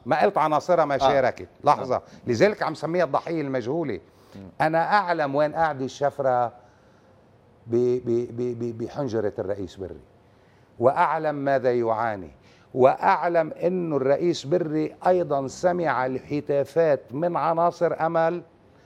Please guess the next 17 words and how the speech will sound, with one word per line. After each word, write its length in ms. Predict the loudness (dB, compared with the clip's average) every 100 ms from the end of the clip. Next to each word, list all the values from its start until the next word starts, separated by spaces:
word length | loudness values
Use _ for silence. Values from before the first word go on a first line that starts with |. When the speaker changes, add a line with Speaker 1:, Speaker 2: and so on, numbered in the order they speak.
| _ _
Speaker 1:
المعادية 840 | -2 0 0 2 4 2 2 2 4
له 460 | 4 2 0 0 -4 -16 -20 -12 -4
على 480 | 0 2 4 2 2
باب 380 | 6 6 6 2 -8
قصره 760 | -2 -2 -2 -2 0 0 0 -2
في 100 | -4
المصيلح، 600 | -4 -2 0 0 -2 -4 -8 -20 -20 -20 _ _ _ _ _ _ _
وأعلم 800 | 0 0 2 0 0 -2 -2 -4 -10 -6
أن 320 | -6 -4 -6
التنظيم، 1000 | -8 -8 -6 -6 -4 -2 0 0 -2 -8 -14 -20 _ -8
تنظيم 460 | -8 -6 -6 -6
حركة 500 | -6 -2 -2 -4 -10 -14 _
أمل، 360 | -6 -4 -6 -8 _ _ _
مخطوف 640 | -4 -4 -4 0 2 2 -2
من 160 | -4
الرئيس 420 | -2 -2 -2 -4 -4
بري، 360 | -8 -6 -6